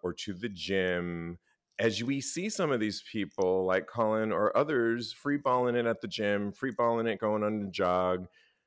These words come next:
That would definitely, A, make me hard, and I would be so self-conscious that, "Are people seeing it? What's going on?" And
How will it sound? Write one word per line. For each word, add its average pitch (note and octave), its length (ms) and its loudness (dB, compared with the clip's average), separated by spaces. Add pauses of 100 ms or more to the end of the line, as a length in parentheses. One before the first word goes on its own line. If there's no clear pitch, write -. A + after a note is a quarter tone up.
(360)
That F3+ 320 4
would D#3 160 4
definitely, A2+ 640 2
A, G2 520 2 (100)
make G2 260 0
me F2+ 140 -2
hard, D#2 680 -2 (140)
and G2 140 0
I G2 60 4
would G2+ 140 2
be F#2+ 120 -6
so G2+ 320 2
self-conscious G#2+ 800 -4
that, E2 340 -2
"Are D2+ 140 -6
people D2+ 280 -14
seeing G#2 360 -2
it? G2+ 240 0
What's - 140 -8
going C#2 260 -8
on?" F#2+ 760 0 (680)
And G#2+ 460 2